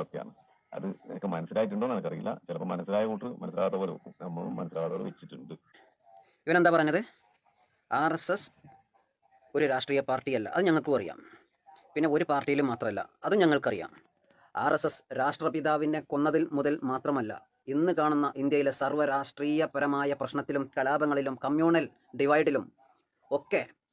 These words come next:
Speaker 2: ആർ എസ് എസിന് മുഖ്യ പങ്കുണ്ട്. അതിലൊന്നാണ് ബാബരി മസ്ജിദ്. അവിടെ മുതൽ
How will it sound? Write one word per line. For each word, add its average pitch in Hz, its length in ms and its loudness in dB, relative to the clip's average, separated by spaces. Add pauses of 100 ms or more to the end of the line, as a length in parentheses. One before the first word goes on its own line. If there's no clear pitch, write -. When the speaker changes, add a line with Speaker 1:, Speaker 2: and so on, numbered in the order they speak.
(160)
Speaker 2:
ആർ 139 120 4
എസ് - 100 -10
എസിന് 147 220 0
മുഖ്യ 143 280 -2
പങ്കുണ്ട്. 131 340 -2 (640)
അതിലൊന്നാണ് 143 440 2
ബാബരി 135 280 0
മസ്ജിദ്. - 300 -10 (1120)
അവിടെ 156 180 4 (220)
മുതൽ 170 240 4